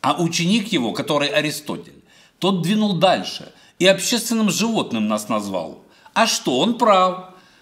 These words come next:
Мы любим кучковаться при любой погоде, на партсобраниях, на митингах, на съездах, на ток-шоу и обожаем всякий мы общественный скандал.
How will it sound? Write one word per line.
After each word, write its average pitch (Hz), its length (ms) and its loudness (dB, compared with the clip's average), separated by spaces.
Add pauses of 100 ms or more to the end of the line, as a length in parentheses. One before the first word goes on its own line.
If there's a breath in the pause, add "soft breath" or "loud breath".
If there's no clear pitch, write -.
(100 loud breath)
Мы 180 140 2
любим 180 280 2
кучковаться 196 580 0
при 185 160 0
любой 240 320 2
погоде, 101 640 0 (140 loud breath)
на 233 160 -2
партсобраниях, 220 1080 2
на 254 120 2
митингах, 214 720 0
на 254 140 2
съездах, 220 640 -2
на 254 100 -2
ток-шоу 190 680 -2 (180 loud breath)
и 143 80 -4
обожаем 208 540 4
всякий - 560 0
мы 113 160 0
общественный 110 560 -4
скандал. 92 560 -8